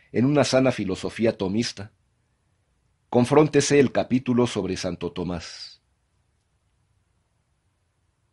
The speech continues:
E. Y por último, es del todo laudable la intención de justicia social.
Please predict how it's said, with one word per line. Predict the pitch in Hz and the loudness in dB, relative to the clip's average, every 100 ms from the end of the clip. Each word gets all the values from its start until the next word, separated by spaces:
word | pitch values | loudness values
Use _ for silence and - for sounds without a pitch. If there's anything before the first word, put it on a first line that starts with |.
| _ | _
E. | 131 135 123 - _ _ _ _ _ _ _ _ _ _ _ _ _ _ - | 6 8 6 -2 _ _ _ _ _ _ _ _ _ _ _ _ _ _ -2
Y | 156 | 0
por | 156 147 | 8 8
último, | 175 160 160 156 | 8 6 4 6
es | 160 | 6
del | 131 113 | 6 4
todo | 135 143 | 6 8
laudable | 127 104 104 123 131 127 | 8 6 6 4 6 4
la | 110 101 | 4 2
intención | 101 - 95 - 123 131 | -2 -4 -4 0 2 2
de | 113 110 104 | 4 4 4
justicia | - 107 123 127 117 | 0 -4 0 0 0
social. | 101 92 101 95 80 | -2 -8 -6 -6 -8